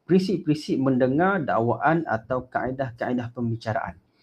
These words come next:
Okey, ini lebih kepada, ah, lebih kepada peranan hakim lah. Maksud dia hakim nak mendengar perbicaraan itu,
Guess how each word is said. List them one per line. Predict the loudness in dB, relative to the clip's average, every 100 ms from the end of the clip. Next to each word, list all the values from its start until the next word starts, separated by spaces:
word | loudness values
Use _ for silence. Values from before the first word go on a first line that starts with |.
| _ _ _ _
Okey, | -8 0 6
ini | 8
lebih | 8 8 6 4
kepada, | 2 4 4 4 4 4 4
ah, | 2
lebih | 2 0 -2 -4
kepada | -8 -2 0 0
peranan | -4 -4 -2 0 -2
hakim | -6 -6 -2 0
lah. | 0 -2 -12 _ _
Maksud | -12 -8 -8
dia | -2
hakim | -2 -2 -6 -4
nak | -2
mendengar | -2 -2 -2 0 -2 -4
perbicaraan | -8 -4 0 0 4 4 2 -4
itu, | -10